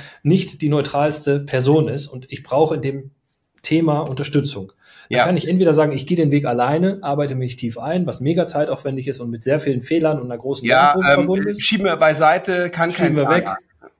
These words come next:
Speaker 1: Gut.
Speaker 2: <clears throat>
Speaker 1: So, das ist natürlich die Frage, wie finde ich jetzt einen vernünftigen Berater, der mir wirklich,
Speaker 2: Ja.
Speaker 1: wirklich helfen kann? So.
Speaker 2: Ja.
Speaker 1: Und da ist meine Erkenntnis über die Jahre gewesen, am besten und wahrscheinlichsten bekomme ich bei einem neutralen Honorarberater eine gute Beratung.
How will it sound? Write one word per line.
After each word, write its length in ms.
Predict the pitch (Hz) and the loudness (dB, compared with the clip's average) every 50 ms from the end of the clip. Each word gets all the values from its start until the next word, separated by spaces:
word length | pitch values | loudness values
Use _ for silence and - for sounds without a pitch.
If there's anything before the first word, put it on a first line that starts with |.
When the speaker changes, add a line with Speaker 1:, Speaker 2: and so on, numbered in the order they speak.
| - 160 165 180 | -4 -2 0 2
Speaker 1:
Gut. 160 | 143 143 131 139 | 4 4 6 6
Speaker 2:
<clears throat> 560 | 226 - 220 247 190 196 185 147 113 98 - | 6 6 6 6 6 6 6 4 2 0 -2
Speaker 1:
So, 360 | - 165 160 143 120 - - - | 2 4 4 4 4 2 -2 -4
das 80 | 135 156 | -4 -2
ist 60 | 170 | -2
natürlich 240 | 180 175 180 170 156 | -2 0 -2 0 0
die 80 | 151 | -2
Frage, 280 | - - 160 160 160 147 | 2 4 4 4 4 2
wie 60 | 147 | 0
finde 220 | 143 - 175 170 165 | 0 0 0 0 2
ich 60 | 147 | 0
jetzt 140 | 147 143 - | 0 -2 -2
einen 60 | 139 | -4
vernünftigen 480 | - 143 135 127 127 127 - 120 117 107 | -4 -2 -2 -2 -4 -6 -6 -6 -4 -4
Berater, 380 | 113 107 147 175 185 190 185 160 | -2 0 2 2 2 2 0 0
der 140 | 151 143 | 0 0
mir 140 | 135 135 123 127 | 0 0 0 0
wirklich, 260 | 143 147 139 127 - | 0 0 -2 -2 0
Speaker 2:
Ja. 100 | 120 113 | 2 2
Speaker 1:
wirklich 200 | - 113 107 - | 2 0 0 0
helfen 220 | 160 175 160 - 131 | 0 0 2 0 -2
kann? 380 | 185 196 208 208 208 214 - - | 0 -2 -2 -2 -6 -8 -10 -8
So. 280 | - 123 123 107 - - - - | -4 -4 -2 -2 -4 -6 -12 -4
Speaker 2:
Ja. 200 | 113 113 113 - - - | 0 0 0 0 0 -6
Speaker 1:
Und 140 | 135 123 | -4 0
da 200 | 143 143 160 185 190 | 2 2 2 2 0
ist 220 | - - - _ _ | -2 -4 -10 _ _
meine 380 | 117 117 117 135 170 202 214 208 | -4 -2 0 0 2 2 0 0
Erkenntnis 440 | 147 107 - 170 196 202 202 185 | -2 0 0 -2 -2 0 -4 -6
über 140 | - 143 139 | -4 -4 -4
die 80 | 131 123 | -2 -2
Jahre 280 | 127 135 143 139 123 | 0 0 0 0 0
gewesen, 520 | 120 113 113 131 165 180 190 220 220 214 - | -2 -2 0 0 0 2 0 -2 -4 -6 -6
am 220 | - 117 120 120 - _ | -8 -8 -8 -8 -10 _
besten 520 | - 139 156 156 - - 202 214 233 208 - | 0 0 0 0 -2 -4 -4 -4 -4 -6 -8
und 280 | - 131 127 - _ | -12 -12 -12 -12 _
wahrscheinlichsten 880 | 120 117 - - - 143 175 190 196 214 208 - - - 240 269 285 269 | -8 -8 -8 -4 -2 0 2 2 2 0 -2 -4 -8 -8 -10 -10 -10 -10
bekomme 300 | - 147 - - 147 180 | -10 -10 -8 -6 -6 -6
ich 80 | 165 165 | -4 -4
bei 100 | 143 135 | -4 -4
einem 240 | 139 160 175 180 175 - - _ _ _ | -2 -4 -4 -6 -6 -8 -16 _ _ _
neutralen 840 | 127 127 135 131 127 127 123 127 - - 127 123 147 170 185 175 - | -8 -6 -6 -4 -4 -6 -6 -6 -6 -6 -4 -2 0 0 -2 -2 -4
Honorarberater 840 | - 165 175 170 156 - 139 147 160 147 135 117 110 104 101 113 120 | -4 -2 -2 -2 0 0 -2 -2 0 -2 -2 -2 -2 -2 -4 -4 -6
eine 140 | - 110 104 | -6 -6 -6
gute 200 | 113 117 110 113 | -6 -8 -8 -8
Beratung. 360 | 104 101 104 95 95 - - | -10 -10 -10 -10 -12 -14 -20